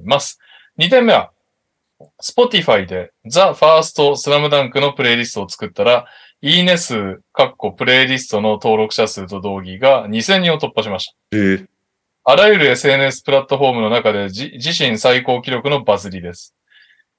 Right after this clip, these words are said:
Speaker 1: 映画公開初日、映画を見た後に第ゼロ巻のギターリフが頭から離れなくなってしまい、テンフィートのサントラがリリースされた瞬間に作ったプレイリストです。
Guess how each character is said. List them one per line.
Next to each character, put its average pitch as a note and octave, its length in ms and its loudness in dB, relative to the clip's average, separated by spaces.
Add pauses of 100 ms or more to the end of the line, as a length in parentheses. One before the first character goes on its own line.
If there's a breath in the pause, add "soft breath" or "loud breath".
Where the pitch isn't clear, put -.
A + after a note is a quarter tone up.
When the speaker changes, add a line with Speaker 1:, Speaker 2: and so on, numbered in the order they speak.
Speaker 1:
映 E3+ 260 4
画 E3 180 4
公 D#3 260 0
開 C#3+ 200 2
初 C3 160 -2
日、 B2 460 -2
映 C3+ 240 0
画 C#3 120 4
を C#3 60 4
見 C3+ 140 -4
た B2 100 4
後 A2 180 -2
に B2 360 -2
第 D3+ 320 2
ゼ C#3+ 160 2
ロ D3+ 160 0
巻 G2 340 0
の G#2 200 -4
ギ G2+ 180 -14
タ B2+ 180 4
ー B2+ 60 4
リ B2 100 -4
フ A#2 160 -10
が A#2+ 380 2
頭 C#3 440 2
か B2+ 140 2
ら A#2 220 4
離 A#2+ 240 0
れ A#2 100 0
な G#2 140 -2
く G2 100 -12
な F#2+ 80 -6
っ F2+ 60 -14
て F#2 100 -14
し F2+ 100 -12
ま G2+ 120 -2
い、 B2+ 160 -6 (320 loud breath)
テ D#3 160 4
ン D3+ 40 -2
フ D#3 60 -6
ィ D#3 60 2
ー - 40 -2
ト A#2 120 0
の G#2+ 100 0
サ A2+ 140 2
ン G#2 80 -4
ト A2+ 80 -2
ラ A#2 80 2
が C3+ 120 4
リ B2 100 -2
リ B2 100 0
ー - 20 -8
ス - 60 -8
さ A2+ 80 2
れ G#2 80 0
た G2+ 80 -4
瞬 G#2+ 200 -6
間 G#2 160 -2
に G#2 80 -8
作 - 200 -8
っ - 20 -10
た - 180 -2
プ A2 100 -8
レ G2+ 100 -2
イ F#2 60 -6
リ F2+ 60 -10
ス - 180 -18
ト E2+ 40 -14
で G#2 160 -4
す。 - 220 -14